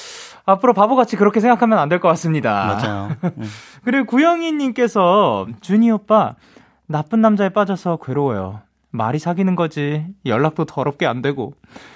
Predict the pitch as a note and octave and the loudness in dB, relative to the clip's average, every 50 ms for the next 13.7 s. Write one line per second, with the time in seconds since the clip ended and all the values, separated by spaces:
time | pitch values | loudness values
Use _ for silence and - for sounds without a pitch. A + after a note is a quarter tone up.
0 | - - - _ - G#3 A3 B3 B3 C#4+ - - G#3+ F#3+ F#3 A3+ A#3+ C4 C4+ B3+ | -20 -20 -18 _ 0 2 2 4 2 0 2 2 2 2 4 0 0 2 2 2
1 | A#3+ A#3 A#3 - - A3+ G3+ G#3 A3 G#3 D#3 C#3+ E3+ - B3 B3 - - - B3 | 2 0 -2 -4 -4 -4 -4 -4 -6 -4 -2 -2 -2 -2 -4 -6 -6 -6 -4 -4
2 | G#3+ G#3 F3+ C3 C#3 D3+ D3+ D3 C#3+ C#3 C#3 D3+ D#3 _ _ _ _ _ _ _ | -2 -2 -4 -4 -4 -6 -6 -6 -6 -6 -8 -8 -10 _ _ _ _ _ _ _
3 | _ - - D3 E3 F3 - F#3+ E3 A2+ G#2+ - - C#3 - - - G3 F#3+ F3+ | _ -12 -6 -4 -4 -4 0 0 0 0 -2 -2 -6 -6 -6 -2 -2 -2 -2 -2
4 | - _ _ - _ - - E3 E3 F3 E3+ E3+ E3+ - - - C4 - C#4 C4 | -6 _ _ -20 _ -10 -4 -2 -2 0 0 -2 -4 -6 -10 -10 0 2 2 2
5 | G#3+ A3+ F3 D3+ D3+ - - D#3 C#3+ D3+ D3+ B2 B2 C3 C#3 _ - _ - - | 2 2 0 -2 -2 -4 -6 -2 0 0 0 0 -2 -8 -10 _ -20 _ -20 -10
6 | - - D#4 D4+ D4+ C4 D#4+ G#3+ A#3 - _ _ _ _ _ _ _ _ - F4 | 2 2 2 2 2 2 2 2 0 -2 _ _ _ _ _ _ _ _ -2 0
7 | D#4 D4+ D#4 D4 D#4 D4+ - C#4+ A#3 B3+ D4 C4+ D4+ D4+ - D#4+ C#4+ C4 - _ | 0 0 0 0 -2 0 0 0 2 2 0 -2 -4 -4 -2 -2 -2 -4 -6 _
8 | _ - A3+ A#3 B3+ C#4 - F4+ E4+ D4+ - E4+ F4 F4 - F4 C#4+ C#4 A3+ A#3 | _ -2 -2 0 0 0 0 -2 -2 -2 -2 -4 -4 -2 -2 -2 -2 -2 -2 0
9 | G#3+ F#3+ F3+ D#3+ E3 F#3 F3 E3 F3 A2+ G#2 _ _ _ - G#3+ A3+ C4 C#4 B3+ | 0 0 0 0 -2 -2 -4 -6 -10 -14 -18 _ _ _ -2 0 0 0 2 0
10 | C4 A#3 A3+ A3+ A3+ A3 - F#3+ G#3 G#3+ G#3 - F#3 G#3 A#3+ B3 B3+ B3 A3 A3+ | -2 -2 0 -2 -2 -2 -2 -2 -2 -2 -2 -2 0 0 0 0 -2 -4 -4 -2
11 | G3+ G3 F#3 - G3+ F#3+ G3+ G3+ F#3+ D#3+ F3 F3 F3+ F3 - _ _ _ _ _ | -2 -2 -2 -2 -2 -2 0 -2 -2 -2 -4 -6 -6 -8 -12 _ _ _ _ _
12 | _ _ - - - - _ _ _ _ _ - - - - - - - - G#3 | _ _ -20 -20 -20 -20 _ _ _ _ _ -16 -14 -14 -14 -14 -16 -8 -4 -2
13 | F#3 E3 F#3 F#3 G#3+ F#3+ - - E3+ D3+ C#3+ D3 D#3+ | 0 0 0 -2 -2 -4 -2 -2 -2 -2 -2 -2 -6